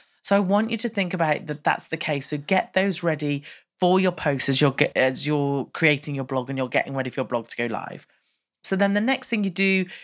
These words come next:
is you obviously make your blog live on the site 'cause you need that link.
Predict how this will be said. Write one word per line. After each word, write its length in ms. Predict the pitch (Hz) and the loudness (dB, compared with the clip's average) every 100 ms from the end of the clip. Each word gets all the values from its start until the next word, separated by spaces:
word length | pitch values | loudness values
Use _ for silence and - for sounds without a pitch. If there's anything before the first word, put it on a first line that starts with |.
| - - | -12 0
is 260 | 170 165 | 2 2
you 80 | 160 | 2
obviously 380 | - 160 - 185 | 0 0 0 0
make 160 | 165 147 | 0 0
your 80 | 143 | -2
blog 320 | 147 135 143 | 0 0 2
live 320 | 143 143 135 | 2 2 0
on 60 | 131 | -4
the 80 | |
site 360 | 127 - 220 226 | -2 2 2 2
'cause 160 | 160 143 | -2 -2
you 80 | |
need 260 | 143 143 135 | -2 -2 0
that 180 | 139 - | 0 0
link. 400 | 180 196 185 | 0 0 -2